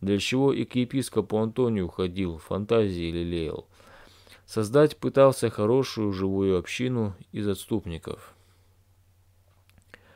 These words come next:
Вопрос седьмой. Разговоры у Ларисы Муравлёвой.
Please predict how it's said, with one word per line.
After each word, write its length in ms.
Вопрос 400
седьмой. 560
Разговоры 680
у 180
Ларисы 520
Муравлёвой. 920